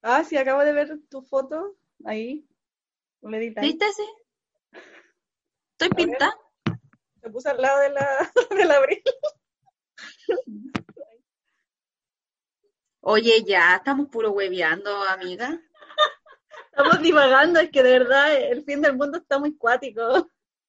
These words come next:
Speaker 1: No puedo, eh, conectar las neuronas.
Speaker 2: Yo
Speaker 1: Me cuesta
Speaker 2: tampoco, no podemos hablar algo decente, discúlpenos, en serio. El otro capítulo va a estar como preparado y vamos a hablar de la
Speaker 1: de la
Speaker 2: regla.
Speaker 1: regla.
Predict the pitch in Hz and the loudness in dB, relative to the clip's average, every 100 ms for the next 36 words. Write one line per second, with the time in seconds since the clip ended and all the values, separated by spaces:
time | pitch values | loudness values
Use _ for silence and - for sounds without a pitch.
0 | _ _ 254 269 294 349 359 320 - 277 | _ _ 0 0 2 0 2 0 2 0
1 | 277 277 285 294 302 262 302 285 262 311 | 0 -2 -4 -4 -8 -4 -2 -2 -2 -4
2 | 339 302 247 233 262 - _ _ _ _ | 0 0 0 -4 -6 -14 _ _ _ _
3 | _ _ _ _ _ 220 277 330 - 277 | _ _ _ _ _ -8 0 2 4 2
4 | 320 381 339 381 349 277 240 220 226 226 | 2 0 0 0 -2 -4 -4 -2 0 0
5 | 226 226 240 202 202 294 320 294 - 247 | -2 -4 -6 -6 -4 -4 -2 -4 -2 -4
6 | 269 311 240 220 214 - 254 285 247 262 | -2 -2 -2 -6 -10 -6 -4 -2 -2 -2
7 | 311 311 302 320 311 311 311 285 285 285 | 0 0 0 -2 0 -2 0 -4 -4 -4
8 | 285 269 277 220 208 214 226 233 226 226 | -4 -2 -4 0 2 2 2 0 -4 -8
9 | 240 240 233 240 240 226 202 202 220 247 | -10 -2 -2 -4 -8 -6 -6 -6 -6 -6
10 | 233 240 240 247 208 | -2 0 0 -2 -10